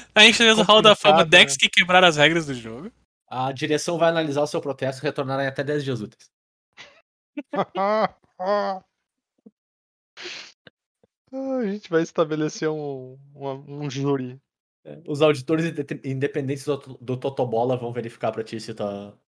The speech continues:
Speaker 3: refe-, reclamação é
Speaker 2: Cara,
Speaker 3: válida ou
Speaker 2: que
Speaker 3: não.
Speaker 2: coisa incrível, meu Deus do céu.
Speaker 3: Mas bora pro tema da semana então, B?
Speaker 1: Pera que eu preciso encerrar, cara. Eu preciso dizer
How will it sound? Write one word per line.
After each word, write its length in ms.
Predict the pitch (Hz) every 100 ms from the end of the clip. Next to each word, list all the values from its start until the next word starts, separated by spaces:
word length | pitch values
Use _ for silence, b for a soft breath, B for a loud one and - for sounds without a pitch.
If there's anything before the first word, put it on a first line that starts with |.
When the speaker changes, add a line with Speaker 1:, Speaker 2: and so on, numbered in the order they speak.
| _
Speaker 3:
refe-, 300 | 139 131 131
reclamação 880 | 123 120 123 117 - 117 110 107 104 _ _ _ _
é 100 | 117
Speaker 2:
Cara, 60 | 110 107
Speaker 3:
válida 260 | 95 95
ou 60 | 95
Speaker 2:
que 20 |
Speaker 3:
não. 100 | 92
Speaker 2:
coisa 360 | - 135 123 131
incrível, 400 | 123 127 127 120 _
meu 180 | 135 131
Deus 240 | 123 127
do 80 | 123
céu. 220 | _ 147 _ _ _ _ -
Speaker 3:
Mas 140 | 135
bora 280 | 123 190 269
pro 100 | 233
tema 200 | 233 233
da 80 | 208
semana 340 | 196 170 226
então, 260 | 233 196 226
B? 80 | 294 156 127 - _ _ _ _ _
Speaker 1:
Pera 160 | 147 151
que 100 | -
eu 40 |
preciso 220 | - - 170
encerrar, 360 | - 170 143
cara. 220 | - 107
Eu 40 | 107
preciso 320 | - 123 127
dizer 600 | 127 123 123 131 131